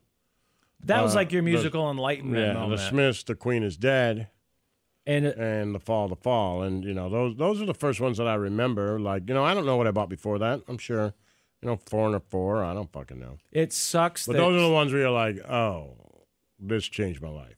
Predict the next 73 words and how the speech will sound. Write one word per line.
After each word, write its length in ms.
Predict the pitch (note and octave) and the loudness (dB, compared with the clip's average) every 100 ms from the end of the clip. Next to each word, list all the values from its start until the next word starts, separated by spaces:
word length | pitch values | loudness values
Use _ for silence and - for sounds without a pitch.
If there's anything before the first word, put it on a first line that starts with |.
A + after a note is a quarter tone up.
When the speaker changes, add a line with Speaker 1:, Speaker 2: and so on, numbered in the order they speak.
| _ F3 | _ 0
Speaker 1:
And 220 | G3 G#3 | 2 4
you 140 | G3+ | 2
think 340 | F#3 G#3+ B3+ G3 | 2 0 0 2
that 120 | E3+ | 2
everyone's 420 | F3 F#3+ F#3 E3 | 2 2 0 0
gonna 140 | D#3+ D3 | 0 0
have 240 | D#3 D#3+ | -2 0
that 160 | D3+ C3 | -2 0
moment. 280 | D3+ G3+ F#3 | 0 0 0
It's 100 | F3 | -2
like 120 | E3 | 0
someone 240 | F3+ F3 | 0 2
having 240 | E3 D#3+ D3 | 2 2 0
a 60 | |
teacher 300 | - F3 D#3+ | -2 -2 -2
that 80 | C#3+ | -2
inspires 460 | C3+ - D3+ C#3+ A#2 | -4 0 2 2 0
them. 120 | A2 | -4
You 120 | C3+ | -4
say 140 | C#3+ C#3 | 0 0
you 100 | B2+ | 2
never 220 | C3 C3 | 0 2
had 140 | C3 | 0
a 60 | A#2 | -2
teacher 320 | - D3 B2 | -4 -4 -2
that 120 | A2+ | -2
inspired 500 | A2 - B2 A#2+ G#2+ | -2 -2 -2 0 -2
you. 80 | F#2 | -4
You 140 | F#2+ C#3 | -2 2
never 200 | F#3+ F#3+ | 2 4
had 180 | F3 D#3+ | 2 2
one 240 | B3+ D4+ | 2 2
teacher 540 | - C4+ - B2+ F#2+ - _ _ _ _ - | 4 2 2 -2 -4 -8 _ _ _ _ -8
in 120 | - | 2
Speaker 2:
Never. 180 | C3 C#3 | 4 6
Speaker 1:
elementary 440 | C4+ C#4+ D4 C#4+ | 6 4 2 -2
school, 200 | B3+ D4 D4 | -6 -4 -2
high 100 | C4 | -2
school, 180 | C#4 | 0
not 220 | A3+ G3+ E3 | 2 0 0
one 180 | B3 C#4+ | 0 2
teacher 240 | D4+ A3 | 0 0
that 120 | G3+ - | -2 0
connected 380 | G3 A3+ A3+ | 2 2 2
with 160 | G#3+ F3+ | -2 0
you 260 | G3+ G3+ G3+ - _ | 2 2 0 -10 _
that 100 | E3 | 0
inspired 460 | F3 - F3+ F#3 F3 | 0 2 2 2 4
you, 80 | C3 | 6
which 60 | C3+ | 6
Speaker 2:
Never. 40 | E3+ | 6
Speaker 1:
I 80 | F#3 | 4
just 140 | G#3+ | 2
thought 160 | G3+ D#3 | 0 0
everybody 380 | F3+ F3+ C#3+ | 0 0 -2
had 200 | C3 C#3 C#3 | -2 -2 -4
at 80 | |
least 180 | C3+ C3 | -4 0
Speaker 2:
Nope, 120 | A#2+ D#3+ | 2 2
Speaker 1:
one. 120 | C#3 | 0
Speaker 2:
never. 320 | A#2+ C3 C3 | 0 2 4
Speaker 1:
And 80 | G#2 | 2
I 80 | F#3+ | 0
think 180 | C4+ B3+ | 0 0
I 80 | B3 | 2
always 160 | A3+ | 2
kinda 180 | - G#3 | 0 0
thought 220 | G3 F3+ | 2 0
the 60 | E3+ | 0
same 200 | G3 F#3 | 0 2
thing 160 | F3+ | 2
about 240 | F3 D#3+ C#3 | 4 4 4
music, 600 | F#3 C#4 E3 C3 - | 4 4 2 -2 -4